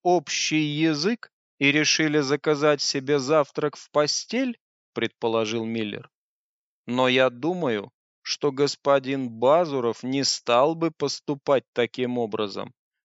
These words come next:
Наоборот, он бы демонстративно привел свою подругу сюда. Мне кажется, постоянное подтверждение своего статуса —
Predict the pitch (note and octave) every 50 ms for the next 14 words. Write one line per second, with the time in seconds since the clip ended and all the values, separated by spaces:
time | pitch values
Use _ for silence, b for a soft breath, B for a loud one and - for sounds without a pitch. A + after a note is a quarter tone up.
0 | _ - A#2+ B2+ C#3+ C#3+ D3 D3 D3 C#3 C#3 C#3+ D3+ D3+ D3+ D3+ D#3+ D#3+ F3 E3+
1 | C#3+ G#2+ - _ _ _ _ _ _ _ _ - B2+ B2+ C3 B2+ B2 B2 C3+ B2+
2 | A2+ A2 A#2 C#3 C#3 C#3+ C#3+ C#3 C3 - - - C3+ B2+ C3 C3 A#2 _ - -
3 | A#2+ A#2+ B2+ C3+ D3 C#3+ C#3+ D3 D3 D3+ C#3+ - - C#3 C3+ C3 C3+ B2 A2 A#2
4 | A#2+ B2+ C#3+ D3 C3+ - - B2 B2 C3+ C3+ B2+ A#2+ A#2 B2 C#3 D3 C#3+ - C3
5 | C3 B2 A#2 A#2+ B2 C3+ D3 D3+ D3 C#3 C#3+ C3+ - - - B2+ B2 A#2+ A2 G#2+
6 | A#2 B2 C#3+ D#3 D3 G#2 - _ _ _ _ _ _ _ _ _ _ _ - A2
7 | A2+ A#2+ B2 B2+ B2+ A#2+ _ - - C3 C#3+ D#3+ E3 D3 B2 A2+ - - - -
8 | A2 G2+ - _ _ _ _ _ _ _ - D3 D3 - - - - D3+ D#3 D#3
9 | E3+ F3 E3 D#3+ D3 C#3+ C#3 C3+ C3 B2+ - - C3+ B2+ _ - - C#3 D3 D3
10 | C3 C3 B2+ B2 C#3+ D#3 D#3 D3 C3 B2+ B2 A2+ - - B2+ B2+ B2+ B2+ B2 A#2
11 | G#2+ - - - C3+ D3 E3+ F3+ - C3+ - - - A2+ G#2 A2